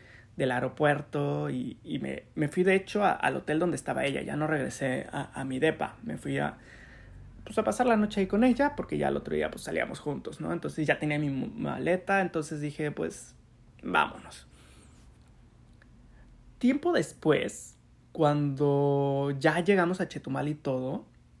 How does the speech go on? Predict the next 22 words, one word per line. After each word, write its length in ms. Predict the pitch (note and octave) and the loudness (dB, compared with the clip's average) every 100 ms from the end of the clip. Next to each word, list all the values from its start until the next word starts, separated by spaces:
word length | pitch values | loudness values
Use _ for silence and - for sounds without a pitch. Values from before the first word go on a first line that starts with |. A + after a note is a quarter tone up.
| _ _ _ - - - - - | _ _ _ -20 -20 -20 -20 -4
resulta 880 | E3 E3 - B3+ A3+ - C#3+ G#3 - - - - - - - - - _ | -2 0 2 2 2 0 0 -2 -10 -20 -20 -20 -20 -20 -20 -20 -20 _
que 680 | - F3+ F3 F3+ F3+ F3+ - - _ _ _ - | 2 4 4 4 2 0 -4 -12 _ _ _ -2
ese 540 | B3 A#3+ - G3 B3 - - | 0 2 2 2 2 -6 -20
fue 220 | - G3+ | -2 2
el 160 | G3+ - | 2 2
último 540 | G#3+ A3+ - A#3 G3 | 0 0 0 2 2
vuelo 340 | D#3 D#3+ E3 E3+ | 0 -2 -2 -2
de 80 | D#3+ | -2
Interjet 760 | C3+ - B2+ B2 - B2+ G3 - - - - - - - - - - - - - - - - | -4 -6 -8 -10 -8 -6 -6 -8 -20 -20 -20 -20 -20 -20 -20 -20 -20 -20 -20 -20 -20 -20 -12
que 160 | - C#3+ | -4 -2
llegó 400 | C#3+ C#3 D3+ - | -2 0 -2 -2
a 140 | D3 C#3+ | -6 -8
Chetumal. 540 | - D3+ D3 D3 C#3+ - _ - - - - - - - - - - - - - - - - - | -8 -6 -4 -4 -6 -12 _ -20 -20 -20 -20 -20 -20 -20 -20 -20 -20 -20 -20 -20 -20 -20 -10 0
O 80 | D#3 | 2
sea, 480 | F3+ F3 F3+ F3 - - - - - | 2 0 -2 -6 -10 -20 -20 -20 -18
si 300 | - - F3 - - - - - | -8 -4 -4 -6 -20 -20 -20 -6
yo 140 | - A#3 | 2 2
no 80 | |
hubiera 400 | B3 G3 F#3 F#3+ | 4 2 2 0
conseguido 800 | - C#3+ - C#3 D3 D3+ D3+ D3 - | -2 -6 -4 -2 0 0 0 -2 -6
boleto 320 | C3+ C#3 D3 | -6 -6 -6
ahí, 240 | B2 E3+ | -6 -8